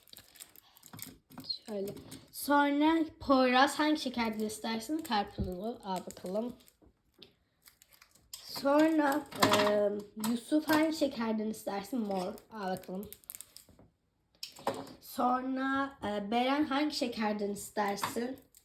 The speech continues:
E, limonlu. Al bakalım yavrum. Sonra ben hangi şekerden isterim derseniz, ben hangi şekerden isteyeyim? Şunu istiyorum.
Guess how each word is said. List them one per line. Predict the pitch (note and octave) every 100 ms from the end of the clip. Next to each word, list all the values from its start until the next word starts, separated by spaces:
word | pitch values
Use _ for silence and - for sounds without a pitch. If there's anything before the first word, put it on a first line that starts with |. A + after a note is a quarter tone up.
| - _ _ _ _ _ _ _ -
E, | F#3+ F#3 F3+ F3+ F3+ F3+ - F#3+
limonlu. | G3 G3 F#3 F3 G3 A3 -
Al | G#3 F#3+
bakalım | G3+ - G3 F#3+
yavrum. | F#3+ G3 G#3 B3+ - _ _ _ _ _ _ _ _ _ - - - _ _ - - -
Sonra | - F#4 D#4
ben | D#4 F#4
hangi | G#4 E4 C4 -
şekerden | A#3+ A#3+ A3 G#3+ A3+ A3
isterim | - - A#3 G#3+ G#3+
derseniz, | D4 F4 - B3+ D#4+ - - _ - - - - -
ben | D4 D4+ D4 D4
hangi | C#4 C#4 C4+ -
şekerden | A3 - G#3 G3+ G3
isteyeyim? | G3 - - - G3 G3+ A3 A3+ A3+ A3+ A3+ - - - - - - - -
Şunu | - - G#3
istiyorum. | F3+ F3+ F#3 - - -